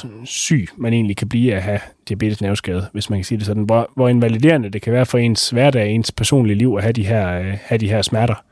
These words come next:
Øhm, det var selvfølgelig noget, man på en eller anden måde har stiftet bekendtskab med inden, men ligesom jeg, efter jeg har set så mange mennesker og snakket med så mange mennesker med det, jamen, så, så bliver det egentlig tydeligt, hvor, hvor meget det egentlig fylder. Øhm, og jeg synes, der er lidt et mismatch mellem, hvor meget det fylder for de her,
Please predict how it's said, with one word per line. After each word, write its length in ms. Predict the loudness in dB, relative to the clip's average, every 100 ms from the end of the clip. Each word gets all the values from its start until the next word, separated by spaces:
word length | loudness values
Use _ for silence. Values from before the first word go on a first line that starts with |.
| _ -20 -20 -20 -20 _
Øhm, 580 | 2 2 2 0 0 0 0
det 80 | 2
var 60 |
selvfølgelig 300 | 2 4 6
noget, 160 | 6 6
man 220 | 4 0 2
på 60 |
en 40 | 4
eller 120 | 4
anden 80 | 4
måde 100 | 2
har 40 |
stiftet 280 | 2 -4 -6
bekendtskab 460 | 0 0 0 -2
med 140 | 0 2
inden, 320 | 4 4 4 2
men 140 | 2
ligesom 240 | 2 2
jeg, 160 | 2 2
efter 200 | 0 0
jeg 40 |
har 40 | 2
set 240 | 2 2
så 100 | 2
mange 220 | 4 6
mennesker 300 | 6 4 2
og 60 | -2
snakket 260 | 2 2 2
med 80 |
så 80 | 2
mange 180 | 2 4
mennesker 300 | 2 0 0
med 120 | 2
det, 100 | 0 -2 -4
jamen, 340 | -2 0 -2
så, 220 | 2 2 2
så 140 | 0 -2 _ _ -4
bliver 120 | 2
det 60 |
egentlig 220 | 4 4 4
tydeligt, 460 | 4 4 2 -2 -12
hvor, 260 | -4 -2 -2 -2
hvor 100 | 0
meget 240 | 4 4
det 60 | 4
egentlig 240 | 4 2
fylder. 280 | 2 4 4 2 _ -20 -20 -20 -20 _
Øhm, 280 | 0 2 2
og 100 | 2
jeg 100 | 2
synes, 160 | 2 2
der 80 | 4
er 60 |
lidt 180 | 6 6
et 100 | 4
mismatch 580 | 4 2 -2 -2 -2 -4
mellem, 380 | 0 2 2 -2 -4
hvor 120 | 2
meget 240 | 4 4
det 80 | 2
fylder 240 | 2 4
for 140 | 4 0
de 160 | 2
her, 180 | 2 2